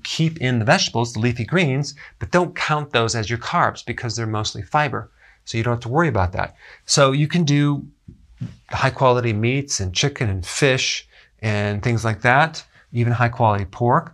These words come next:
because that has very low carb, if anything. Um, and then you can also do all the vegetables and also the butter or the coconut oil and the fats, not a problem.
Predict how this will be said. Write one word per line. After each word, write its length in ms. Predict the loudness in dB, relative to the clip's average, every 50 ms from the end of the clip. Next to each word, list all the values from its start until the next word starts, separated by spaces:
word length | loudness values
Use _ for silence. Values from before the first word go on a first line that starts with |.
| _ _ -12
because 280 | -6 -4 -2 -2 0
that 180 | 2 2 0 2
has 340 | 0 0 0 -2 -4 -8 _ _ _ _ _ _ _ -8
very 440 | -2 2 4 6 6 6 6 4
low 240 | 2 2 2 2 2
carb, 320 | 2 2 2 2 2 2 -2
if 120 | -4 -4
anything. 460 | -4 -4 -4 -4 -4 -6 -6 -6 -8 -14 _ _ _ -20 -20 _ _ _ -4
Um, 460 | -2 0 0 0 0 -2 -2 -4 -8 -12 -18 -20 -20 -20 _ _ 0
and 160 | 2 4 4
then 160 | 4 4 4
you 100 | 4 2
can 160 | 2 2 2 4
also 480 | 4 4 4 4 2 2 2 0 0
do 380 | 0 0 0 2 2 2 2 2
all 120 | 0 2
the 100 | 2 2
vegetables 580 | 0 0 0 -2 -4 -2 -2 -2 -2 -4 -6 -12 _ _ -20 -20 -20 _ _ -2
and 360 | 0 2 2 2 2 2 2
also 560 | 2 2 2 2 2 2 0 0 0 0 -2 -2
the 100 | -2 -2
butter 640 | 0 2 2 2 2 2 2 0 0 0 -2 -6 _ _ _ -6
or 240 | -4 -2 -2 -2
the 80 | -2 -4
coconut 480 | -6 -6 -4 -4 -4 -2 -4 -6 -6 -4
oil 440 | -4 -4 -2 -2 -2 -2 -4 -6 -10 _ _ _ _ -10
and 140 | -8 -6
the 40 | -6
fats, 500 | -4 0 2 4 4 4 2 -4 -8 -6
not 280 | -4 -2 0 0 0 -2
a 40 | -4
problem. 560 | -8 -4 -2 0 0 0 0 -4 -6 -8